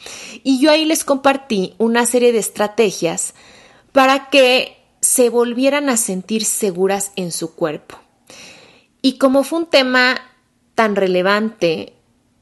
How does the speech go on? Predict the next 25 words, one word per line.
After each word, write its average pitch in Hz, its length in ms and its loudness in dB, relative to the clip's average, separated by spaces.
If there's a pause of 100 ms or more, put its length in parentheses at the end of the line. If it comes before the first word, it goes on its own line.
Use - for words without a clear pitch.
me 240 300 2
dieron 277 360 0
muchas 262 360 -2
ganas 202 400 0
de 196 140 -2
compartir 208 640 -2
esas 262 300 0
estrategias 202 840 -4 (200)
aquí 233 380 -2
en 240 120 0
el 226 140 -2
podcast 196 680 -6 (240)
para 214 240 0
que 226 140 -2
queden 262 340 2
grabadas 208 540 0
como 196 200 -4
un 196 60 -4
recurso 208 500 -6
para 180 180 -4
mis 170 240 -10
queridísimas 185 640 -4
alumnas, 180 600 -4 (300)
pero 254 220 4
también 262 720 0